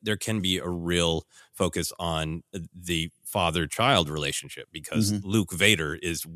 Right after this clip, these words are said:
Speaker 1: just one of the defining moments, uh, of Star Wars, right? Um,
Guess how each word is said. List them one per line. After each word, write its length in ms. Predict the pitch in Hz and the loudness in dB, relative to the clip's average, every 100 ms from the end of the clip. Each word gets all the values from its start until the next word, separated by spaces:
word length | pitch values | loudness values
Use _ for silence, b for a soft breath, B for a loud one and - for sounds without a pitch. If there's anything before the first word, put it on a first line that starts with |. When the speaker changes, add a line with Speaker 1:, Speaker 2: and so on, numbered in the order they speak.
| 76 | -16
Speaker 1:
just 240 | - - - | -6 -6 -2
one 180 | 90 92 | 0 0
of 100 | 82 | 0
the 80 | |
defining 420 | 82 80 85 80 80 | -2 0 0 0 -2
moments, 440 | 78 73 - - 85 | -2 -4 -6 -8 -8
uh, 100 | 82 | -8
of 160 | 85 80 | -6 -2
Star 220 | - 90 | 0 0
Wars, 260 | 62 - - | -4 -12 -6
right? 260 | 78 82 - | -2 -2 -4
Um, 260 | 80 73 | -8 -8